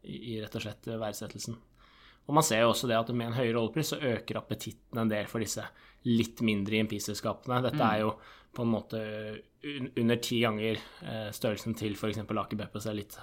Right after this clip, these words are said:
Speaker 1: annet case,
Speaker 2: Mm.
Speaker 1: kan man si sånn sett.
Speaker 2: Det,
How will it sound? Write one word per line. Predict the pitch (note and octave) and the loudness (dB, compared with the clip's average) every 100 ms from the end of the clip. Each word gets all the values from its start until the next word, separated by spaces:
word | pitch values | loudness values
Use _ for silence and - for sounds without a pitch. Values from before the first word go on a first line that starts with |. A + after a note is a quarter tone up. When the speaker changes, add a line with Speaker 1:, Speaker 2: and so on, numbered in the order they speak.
| - - | -12 -6
Speaker 1:
annet | A2+ G2 - | -4 -6 -8
case, | - A2 G2 - | -6 -6 -4 -8
Speaker 2:
Mm. | |
Speaker 1:
kan | - | -8
man | G#2+ G#2+ | -8 -6
si | A2 | -6
sånn | G#2+ | -8
sett. | - - - - - - | -10 -16 -20 -20 -20 -10
Speaker 2:
Det, | E3 | -8